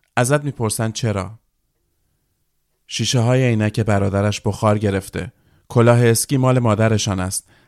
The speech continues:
همانی است که موقع برف پارو کردن سرش می‌گذارد و بوی سگ می‌دهد. گرچه آنها هیچ وقت سگ نداشتند.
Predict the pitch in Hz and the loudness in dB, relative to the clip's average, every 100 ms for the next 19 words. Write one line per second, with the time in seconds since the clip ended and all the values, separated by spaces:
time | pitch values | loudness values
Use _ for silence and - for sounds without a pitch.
0 | - 120 127 120 117 - 110 107 110 110 | -4 2 4 2 0 -2 0 0 2 2
1 | 107 104 - 110 104 98 104 104 110 113 | 2 2 0 -2 -2 0 0 0 0 0
2 | 104 101 113 101 98 101 98 98 98 107 | 0 0 -2 -2 -2 0 -2 -2 -2 -2
3 | 104 95 104 101 - 98 98 123 - - | -2 0 0 -2 -2 -4 -4 -6 -10 -14
4 | _ _ _ _ _ - 123 127 170 117 | _ _ _ _ _ 0 0 2 -2 -2
5 | 104 104 - 98 - 101 95 101 92 95 | -2 -4 -4 -4 -2 -4 -2 -4 -4 -6
6 | - 92 92 | -6 -8 -8